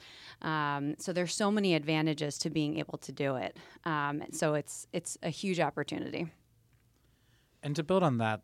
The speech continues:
Speaker 2: the process that you talked about being so complicated, it takes a long time, too. And so the value of eSource is also condensing the timeline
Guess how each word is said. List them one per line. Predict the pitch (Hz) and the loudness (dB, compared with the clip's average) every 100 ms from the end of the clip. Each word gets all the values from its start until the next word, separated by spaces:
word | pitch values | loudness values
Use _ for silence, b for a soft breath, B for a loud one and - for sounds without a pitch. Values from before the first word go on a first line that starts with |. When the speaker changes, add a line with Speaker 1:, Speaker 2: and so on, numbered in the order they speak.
| 113 | -10
Speaker 2:
the | 110 113 110 113 107 - _ _ _ _ _ _ - | -10 -8 -8 -10 -12 -16 _ _ _ _ _ _ -8
process | - 156 - 101 92 - - - | 0 0 0 -4 -4 -8 -10 -10
that | 107 | -8
you | 110 | -8
talked | 107 107 98 107 | -8 -8 -8 -8
about | 113 117 107 | -6 -6 -6
being | 107 104 | -8 -6
so | - 107 | -4 -4
complicated, | 101 95 101 113 110 120 117 - b b b b b _ | -4 -10 -10 -8 -6 -4 -6 -10 b b b b b _
it | 107 | -10
takes | - 151 | -8 -6
a | 175 | -4
long | 156 110 | -4 -6
time, | - 113 90 87 - | -8 -8 -10 -14 -12
too. | 113 92 85 - | -10 -10 -12 -12
And | 104 107 | -12 -8
so | 110 104 101 101 | -8 -6 -8 -10
the | 110 110 | -8 -4
value | 135 147 135 | -2 0 -2
of | 110 | -4
eSource | 110 107 - 98 95 | -8 -6 -4 -6 -6
is | 101 101 | -8 -8
also | 101 - | -6 -8
condensing | 101 110 110 107 110 107 98 | -8 -6 -4 -4 -4 -6 -10
the | 92 | -10
timeline | - 98 98 117 135 147 | -8 -6 -4 -4 -4 -4